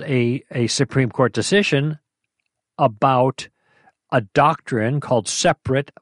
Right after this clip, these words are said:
but equal, that blacks could be kept separate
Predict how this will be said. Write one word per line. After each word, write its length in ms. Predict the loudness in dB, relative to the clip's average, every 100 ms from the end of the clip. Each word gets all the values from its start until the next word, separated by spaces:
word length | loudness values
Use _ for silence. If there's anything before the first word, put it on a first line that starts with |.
| _ -2
but 200 | -2 0
equal, 640 | -4 -2 -2 0 0 -4 _ _ _ _ -20 -8 -2
that 240 | 0 0
blacks 400 | 0 2 0 -4
could 260 | 0 0 0
be 160 | -8 -6
kept 320 | -4 -4 -4
separate 800 | -6 -2 -2 -2 -2 -2 -2